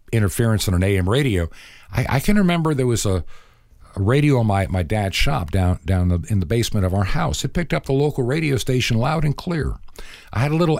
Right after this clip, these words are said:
A M only radio by my bedside as a kid.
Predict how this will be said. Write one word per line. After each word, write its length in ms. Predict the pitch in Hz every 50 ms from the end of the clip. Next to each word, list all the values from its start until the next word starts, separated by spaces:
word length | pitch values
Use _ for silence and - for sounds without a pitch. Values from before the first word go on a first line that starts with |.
| -
A 240 | - 147 170 170 170
M 100 | 170 160
only 260 | 160 165 160 160 156
radio 400 | 147 147 165 175 165 160 139 113
by 140 | 101 110 113
my 120 | 107 113 113
bedside 520 | 95 - 139 165 147 - - 117 104 98
as 120 | 101 - -
a 80 | 110
kid. 380 | - - - 175 160 101 78